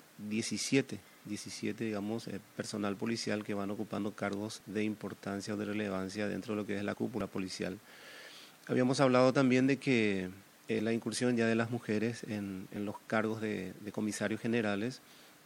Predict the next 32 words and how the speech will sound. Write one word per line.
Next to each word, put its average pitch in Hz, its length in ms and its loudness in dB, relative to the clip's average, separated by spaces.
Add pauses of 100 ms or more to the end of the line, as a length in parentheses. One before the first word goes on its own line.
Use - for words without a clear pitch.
(160)
eh, 98 260 -6
esta 135 300 2
promoción, 107 540 -2
que 104 160 0
es 101 40 -4
la 107 120 0
de 104 80 0
mil 107 160 0
novecientos 110 520 -2
noventa 110 360 -2
y - 20 0
cuatro, 104 480 -2 (520)
ya 104 500 -2 (180)
nos 104 160 -8
presenta, 101 480 -4
digamos, 104 460 -4
a 98 200 -2 (140)
cuatro 113 440 2
mujeres 98 520 -4
que - 140 -6
ocupan 104 520 -2
ya 98 300 -4
el 101 180 -8
cargo 104 400 -2
de, 98 280 -2 (180)
que 101 140 -4
le 101 100 -2
corresponde 113 560 0
a 107 60 2
un 104 100 2
comisario 104 500 -2
general. 110 460 2